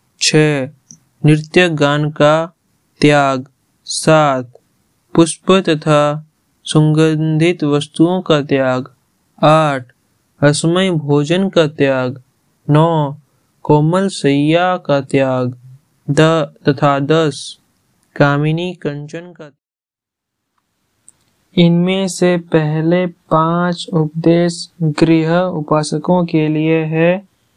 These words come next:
और भिक्षुओं के लिए सभी उपदेशों का पालन करना जरूरी है। गौतम बुद्ध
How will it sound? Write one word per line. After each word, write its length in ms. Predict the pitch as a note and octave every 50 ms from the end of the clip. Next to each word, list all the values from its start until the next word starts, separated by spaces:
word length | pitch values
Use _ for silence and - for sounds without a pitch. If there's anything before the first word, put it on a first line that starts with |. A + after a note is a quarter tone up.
| _ _ _ _ _ _ _ -
और 500 | - D3+ D3+ D3+ D3+ D3+ D3+ D3+ D3+ D3+ D3+ _ _ _ _ _ _ -
भिक्षुओं 580 | D3+ D3 D3+ D3+ _ - - - F3+ F#3 F#3+ F3+
के 240 | F3+ - D#3+ D#3
लिए 240 | D#3 D#3 D#3 D#3 D#3
सभी 420 | D#3 - - D3+ D3+ E3 F3 E3+ E3+
उपदेशों 1300 | E3 E3 E3 D#3+ D#3+ - D#3+ D#3+ E3 E3+ E3+ E3+ - - - _ _ _ _ - F3 F3 F3 F3+ F#3 F3
का 320 | F3 - D#3 D3+ D3 D3
पालन 680 | D3 D3 - D3+ D3+ D3+ D3+ D3+ D#3 E3 E3+ F3+ G3+ G3+ - _ _ _ - - - -
करना 380 | D#3+ D#3 D3+ D#3 D#3 D#3+ D#3+
जरूरी 560 | D3+ D3 D3 D3 D3+ D3+ D3+ D3+ D#3+ E3 D#3
है। 300 | D3+ D3+ D3 C#3 D#3 C#3+ _ _ _ _ _ _ _ _ _ _ _ _ _ _ -
गौतम 600 | C#3+ D#3 E3 F3 E3+ E3+ E3+ G3+ G#3+ A3 A3 G3+
बुद्ध 400 | F3+ E3 E3 E3+ E3 D#3+ E3 F3+